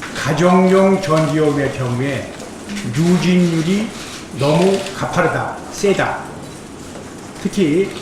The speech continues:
그동안 기초생활수급자 등 저소득층 보호용이라고 말했던 일 단계 요금이 기초생활수급자 등보다는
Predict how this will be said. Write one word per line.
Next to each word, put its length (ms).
그동안 600
기초생활수급자 1160
등 280
저소득층 880
보호용이라고 800
말했던 520
일 220
단계 420
요금이 380
기초생활수급자 1300
등보다는 1500